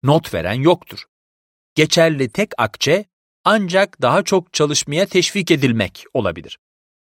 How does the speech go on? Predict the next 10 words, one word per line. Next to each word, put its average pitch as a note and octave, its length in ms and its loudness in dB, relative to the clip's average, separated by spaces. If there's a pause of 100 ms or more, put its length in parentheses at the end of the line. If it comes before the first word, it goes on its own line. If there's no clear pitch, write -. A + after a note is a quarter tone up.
(180)
Tüm C4+ 220 0
bunlar D#3 260 0
önemsiz C#3 520 -2
ve D#3 100 0
değersiz B2+ 460 2
gibi A2 180 -6
görünse G#2+ 460 0
de, A#3 160 -2 (260)
yıl G3+ 160 2
sonunda C#3 640 0